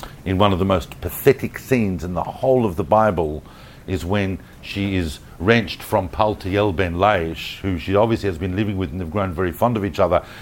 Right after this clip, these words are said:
and he actually accompanies her and the soldiers taking her, weeping the whole way, until they get to just before a certain point, uh, near Jerusalem where, where they, the soldiers turn to him and they say,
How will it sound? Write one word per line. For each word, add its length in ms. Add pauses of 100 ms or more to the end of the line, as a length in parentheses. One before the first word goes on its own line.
(180)
and 180
he 260
actually 460
accompanies 680
her 240
and 180
the 60
soldiers 480
taking 420
her, 320 (320)
weeping 800
the 100
whole 360
way, 420 (540)
until 340
they 160
get 260
to 220
just 260
before 380
a 40
certain 360
point, 400 (340)
uh, 160
near 160
Jerusalem 560
where, 200
where 200
they, 300 (420)
the 60
soldiers 360
turn 300
to 80
him 240
and 100
they 100
say, 300